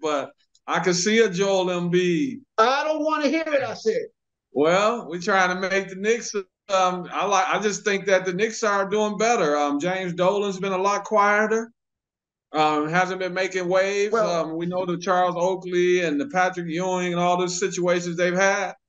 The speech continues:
Speaker 1: but all of that's, uh, water under the bridge, it seems to be.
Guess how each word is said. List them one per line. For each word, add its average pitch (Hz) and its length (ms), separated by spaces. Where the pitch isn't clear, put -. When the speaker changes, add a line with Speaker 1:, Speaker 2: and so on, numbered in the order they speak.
Speaker 1:
but 151 140
all 185 260
of 180 60
that's, 196 300
uh, 156 240
water 185 300
under 185 200
the 180 80
bridge, 180 400
it 151 100
seems 147 400
to 143 60
be. 135 400